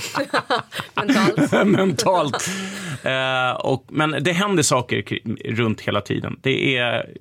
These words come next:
Speaker 2: vi flänger och vi är med på grejer och vi träffar vänner och, ja, det är aldrig en lugn stund och jag tror hon älskar det. Eh, samt att, eh, hon älskar god mat och hon, eh, gillar goda viner och, eh,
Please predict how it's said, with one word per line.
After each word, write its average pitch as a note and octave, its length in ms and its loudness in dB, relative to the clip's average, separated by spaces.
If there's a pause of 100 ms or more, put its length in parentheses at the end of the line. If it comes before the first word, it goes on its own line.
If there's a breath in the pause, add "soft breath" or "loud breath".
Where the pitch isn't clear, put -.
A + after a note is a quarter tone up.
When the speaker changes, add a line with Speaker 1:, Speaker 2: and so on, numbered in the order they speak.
(140)
Speaker 2:
vi C3+ 160 0
flänger C3+ 760 2
och A#2 280 0
vi B2 240 2
är A#2+ 40 0
med A#2+ 320 0
på A#2+ 100 0
grejer A#2+ 680 0
och A#2 120 0
vi B2 40 0
träffar A#2+ 380 -2
vänner B2 680 0
och, - 400 -6 (800 loud breath)
ja, A#2 260 -2
det B2+ 100 0
är - 100 -6
aldrig A2+ 360 2
en G#2+ 100 2
lugn G#2 240 2
stund G#2 300 0
och A#2+ 60 2
jag C3 100 0
tror C3+ 160 2
hon A2 120 4
älskar A2 420 -2
det. - 360 -8
Eh, G#2 920 0 (200)
samt A2+ 380 -2
att, - 280 -4
eh, G2+ 460 0 (180)
hon A2 120 0
älskar A2 300 -2
god A2 280 2
mat A2 800 2
och G2+ 220 -4
hon, G2 260 -2
eh, F#2+ 220 -2 (160)
gillar G#2+ 300 -2
goda G#2+ 320 0
viner G#2 920 0
och, G2+ 400 -4
eh, G2 260 0